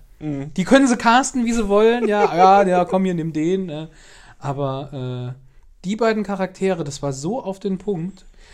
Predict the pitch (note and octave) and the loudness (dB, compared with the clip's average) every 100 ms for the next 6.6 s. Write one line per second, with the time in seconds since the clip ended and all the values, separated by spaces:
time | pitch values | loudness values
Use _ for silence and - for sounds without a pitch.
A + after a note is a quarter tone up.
0 | - D3+ D3 D#3+ F3 F3 - D#3+ D3 - | -14 -8 -4 -4 -2 -4 -4 -6 -8 -6
1 | C#3+ C#3+ D3 - C#3 C3+ C3 C3 D#3 E3 | -6 -6 -8 -10 -8 -8 -8 -8 -10 -6
2 | F#3+ F3 C#3 B2+ C3 C3 - C3 B2+ B2+ | -6 -4 -4 -4 -8 -8 -10 -8 -8 -10
3 | A#2+ - G2+ G#2+ A2+ A2+ C3 C3+ B2+ C3 | -16 -20 -20 -18 -12 -10 -10 -10 -12 -10
4 | B2+ A#2+ A#2 C3 F3+ A#3 - - C#3 C#3 | -10 -8 -6 -4 -4 -4 -8 -8 -4 -4
5 | D3 C3+ C#3 C#3+ C3 C3 C3 B2+ D3 G3+ | -6 -8 -8 -8 -8 -8 -8 -8 -6 -8
6 | - B2 - A#2+ G#2+ | -8 -10 -10 -12 -12